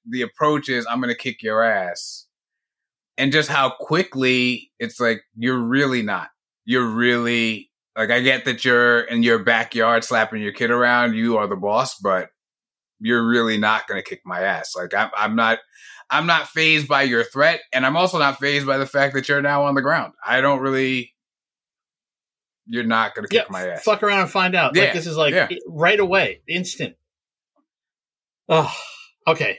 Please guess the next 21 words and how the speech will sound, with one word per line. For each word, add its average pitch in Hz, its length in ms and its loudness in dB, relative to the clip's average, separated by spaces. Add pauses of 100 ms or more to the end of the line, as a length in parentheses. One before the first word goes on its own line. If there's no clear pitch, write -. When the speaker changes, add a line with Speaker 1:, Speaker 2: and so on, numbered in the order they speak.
(160)
Speaker 2:
And 156 80 -2
then 175 120 0
what 185 80 4
does 151 120 -4
Jay 139 180 2
say? 117 180 -6
Officer 135 340 0
Jay, 123 440 0
what 131 100 0
does 120 100 -2
he 117 60 -8
say 110 340 -2
to, 107 300 -10
to, 104 240 -8
uh, 98 260 -6 (140)
to 117 80 -8
Officer 101 280 -8
Ge-, 92 160 -14
Sergeant 95 400 -8
Geller? 90 180 -12 (1120)
Speaker 1:
Can, 170 200 -4